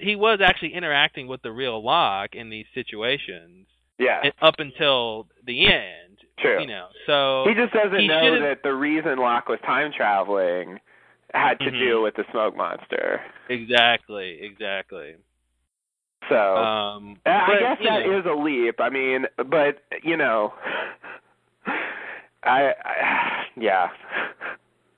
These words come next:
Speaker 1: Yeah,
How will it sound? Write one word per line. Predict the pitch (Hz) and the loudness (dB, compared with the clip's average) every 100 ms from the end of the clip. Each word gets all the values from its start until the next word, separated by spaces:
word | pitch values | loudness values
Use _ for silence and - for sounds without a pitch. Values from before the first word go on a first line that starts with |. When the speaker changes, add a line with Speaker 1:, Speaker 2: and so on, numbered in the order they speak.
| _ _ _ _ _ _ _ _ - - - - - _ _ _ _ _ _ _ _ _ _ _ _ _ _ _ _ _ _ _ _ _ _ _ - | _ _ _ _ _ _ _ _ -12 -12 -12 -16 -20 _ _ _ _ _ _ _ _ _ _ _ _ _ _ _ _ _ _ _ _ _ _ _ 6
Speaker 1:
Yeah, | 269 | 8